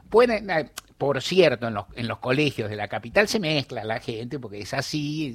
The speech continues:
y en algunos colegios, bueno, hay familias humildes que se esfuerzan y se esmeran para que, para que chicas y chicos vayan, todo eso ocurre. Pero aún así,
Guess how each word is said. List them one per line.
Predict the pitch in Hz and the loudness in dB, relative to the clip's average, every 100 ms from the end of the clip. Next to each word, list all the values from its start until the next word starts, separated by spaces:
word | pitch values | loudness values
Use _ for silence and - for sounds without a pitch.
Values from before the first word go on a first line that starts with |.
| 143 | -8
y | 139 | -8
en | |
algunos | 135 156 180 | -6 -4 -6
colegios, | - 175 170 190 | -4 -2 -2 -2
bueno, | 185 180 202 - - - - - | 0 0 0 -6 -14 -20 -20 -2
hay | 151 147 | 0 2
familias | 139 160 196 160 120 | 2 2 2 0 -2
humildes | 147 165 170 185 | -4 -2 0 -2
que | 170 | -2
se | - | -6
esfuerzan | 131 - 208 196 156 135 120 | -4 6 10 10 8 0 -4
y | |
se | 113 131 | -4 -4
esmeran | 127 170 165 131 | 0 0 0 -2
para | 110 110 | -4 -10
que, | 107 92 | -12 -14
para | 110 95 | -12 -12
que | 92 | -12
chicas | - 127 - | -10 -6 -6
y | 117 | -8
chicos | - 123 143 | -12 -4 0
vayan, | 156 156 156 | 0 0 -2
todo | 247 247 | 2 4
eso | 226 - | 4 4
ocurre. | 170 101 98 - - - - - - _ | 0 0 -8 -10 -16 -20 -20 -20 -20 _
Pero | - 160 156 | 4 6 8
aún | 175 220 | 8 6
así, | 170 - 87 | 0 -4 -10